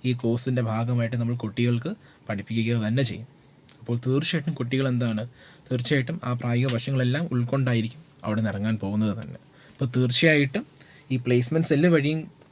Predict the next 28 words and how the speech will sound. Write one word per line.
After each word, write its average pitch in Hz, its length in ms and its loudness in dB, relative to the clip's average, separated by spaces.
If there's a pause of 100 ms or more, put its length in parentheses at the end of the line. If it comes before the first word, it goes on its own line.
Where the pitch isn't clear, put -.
(140)
ഒരുപാട് 165 440 4
കുട്ടികൾക്ക് 131 420 0
തീർച്ചയായിട്ടും 123 520 0
കോളേജിൽ 117 280 -2
നിന്ന് 131 120 0
തന്നെ 120 160 0
ജോലി 113 220 -4
ലഭിക്കാൻ 107 360 -4
സാധ്യതയുണ്ട്. 107 560 -6 (420)
അപ്പം 127 160 -8 (160)
അതും 175 200 6 (600)
ഫാറ്റിമ 131 340 0 (100)
കോളേജിൽ 131 360 0 (300)
ഇപ്പോൾ 117 160 -8
അഡ്മിഷൻ 123 360 -4
എടുക്കുകയാണെങ്കിൽ 117 640 0 (380)
സ്റ്റുഡൻസിന് 123 560 -2
വളരെ 120 280 0
വലിയൊരു 135 260 0
അഡ്വാൻറ്റേജ് 120 480 2
ആയിരിക്കും 101 320 -6
ആ - 100 -4
ഒരു 95 160 -8
കാര്യം. 98 220 -12 (580)
കാരണം 127 220 2
നമ്മുടെ 123 220 2
പ്ലേസ്മെന്റ് 120 420 2
സെല്ല് 135 140 0